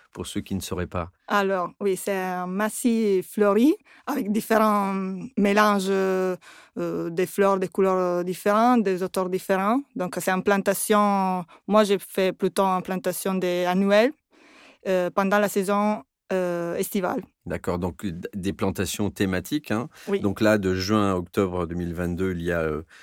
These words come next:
Speaker 1: au Grand Trianon de Versailles, eh bien, le jardin éphémère. Donc là, cette année, c'est que-, c'est quel thème ?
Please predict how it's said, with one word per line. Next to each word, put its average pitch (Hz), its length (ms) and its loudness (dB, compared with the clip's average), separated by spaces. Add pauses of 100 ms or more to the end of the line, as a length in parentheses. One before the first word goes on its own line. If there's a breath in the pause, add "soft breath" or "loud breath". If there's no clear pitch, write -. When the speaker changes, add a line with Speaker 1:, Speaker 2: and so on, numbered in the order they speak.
(140)
Speaker 1:
au 87 80 -6
Grand 80 160 -4
Trianon 76 360 -8
de 71 60 -10
Versailles, 82 440 -6
eh 78 40 -6
bien, 82 200 -8
le 80 100 -6
jardin 80 280 -4
éphémère. 117 480 -2
Donc 101 260 -8
là, 82 120 -2
cette 82 280 -8
année, 92 160 -4
c'est 92 180 -8
que-, - 220 -8
c'est - 180 -6
quel 85 200 -4
thème ? 80 300 -4